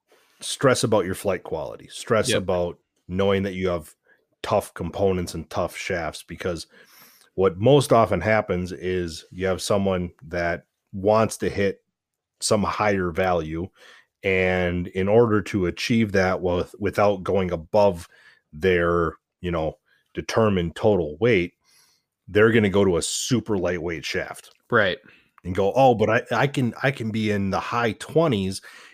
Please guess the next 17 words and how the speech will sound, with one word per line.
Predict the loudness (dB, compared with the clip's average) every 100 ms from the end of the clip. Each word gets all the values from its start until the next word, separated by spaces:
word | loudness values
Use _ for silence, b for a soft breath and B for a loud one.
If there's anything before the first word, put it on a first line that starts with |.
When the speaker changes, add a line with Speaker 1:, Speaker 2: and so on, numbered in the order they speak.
| B
Speaker 1:
if | -2 0 0
I | 0 -2
run | 0 2 2 0 -4 -8 b b _
this | -4 -4 -4 _
ultra | 0 0 0 0 2
light | 2 -2 -4
shaft | -4 0 0 0 -4 -12 -20 -20 _ _ _ _ -4
and | 0 0 0 0 -2 -2 -4
I | -4 -6
put | -4 -2 -2 -4 -20 _ -4
three | 0 2
hundred | 2 0 -2
grains | 0 0 -2
up | -4 -6
front." | -10 -12 -14 _ _ _ _ _ _ _ _ _ _ _ _ 0
Okay, | 2
yeah, | 2 2 0 0